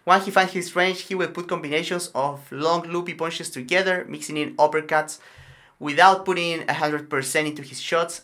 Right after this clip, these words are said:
and he plays the threat of his punches to kick and vice versa very well. Uh, Jacoby usually attacks all three levels, and is usually pretty good at doubling up sides too, so he remains pretty unpredictable. Reading manipulation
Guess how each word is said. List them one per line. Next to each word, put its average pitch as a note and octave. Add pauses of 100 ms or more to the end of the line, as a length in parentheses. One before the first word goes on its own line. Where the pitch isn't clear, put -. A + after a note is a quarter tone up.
and D3+
he D#3
plays E3+
the C#3
threat D#3
of C#3+
his C3+
punches D3+
to C#3
kick D#3
and C#3
vice C3
versa C#3+
very B2+
well. C#3+ (720)
Uh, A#2+ (160)
Jacoby C#3+
usually C3
attacks C3+
all C#3
three C#3+
levels, D#3 (720)
and C#3+
is C#3+
usually C#3
pretty C3+
good C3
at A#2+
doubling C3+
up B2+
sides B2
too, C3+
so A2+
he A#2+
remains B2+
pretty C3+
unpredictable. B2 (1080)
Reading A#3
manipulation F#3+